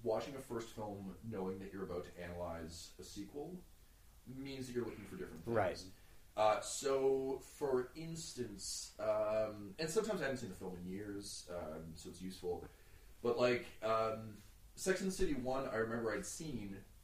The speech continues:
Speaker 1: but I couldn't remember anything about it. I can remember one or two plot points.
Speaker 2: Right.
Speaker 1: And it's weird, 'cause when I was talking to, uh, Julia, who, uh, was a guest on it,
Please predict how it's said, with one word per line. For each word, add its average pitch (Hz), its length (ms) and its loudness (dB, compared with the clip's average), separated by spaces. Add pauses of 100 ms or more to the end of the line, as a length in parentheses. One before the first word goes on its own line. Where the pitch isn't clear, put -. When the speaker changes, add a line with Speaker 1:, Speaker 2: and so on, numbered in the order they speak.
Speaker 1:
but 131 80 2
I 120 60 4
couldn't 120 200 -2
remember 117 360 -2 (240)
anything 127 420 -4
about - 180 -4
it. - 80 -8
I - 40 -6
can 123 100 -4
remember 151 240 2
one 147 140 2
or 143 40 -2
two - 160 -2
plot 107 260 0
points. - 300 -6
Speaker 2:
Right. 117 320 10 (100)
Speaker 1:
And 143 160 6
it's - 80 -4
weird, 160 220 4
'cause 120 120 -2
when 117 200 2
I 107 80 0
was 107 120 -2
talking 117 220 2
to, 107 280 -2
uh, 95 180 2
Julia, 117 320 4
who, 95 420 -2
uh, 92 140 2 (140)
was - 140 -14 (280)
a - 20 -8 (160)
guest 117 220 -2
on 92 160 -4
it, - 100 -6